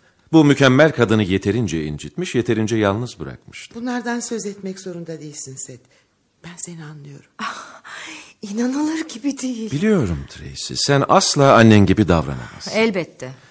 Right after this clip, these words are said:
Speaker 1: Akıllısın, güzelsin. Hepimizden daha sağlıklısın. Köklü bir ailenin ismini taşıyorsun.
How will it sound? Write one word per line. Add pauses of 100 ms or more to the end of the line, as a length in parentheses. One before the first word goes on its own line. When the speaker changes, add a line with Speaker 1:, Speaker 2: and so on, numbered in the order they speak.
(460)
Speaker 1:
Akıllısın,
güzelsin. (200)
Hepimizden
daha
sağlıklısın. (400)
Köklü
bir
ailenin
ismini
taşıyorsun.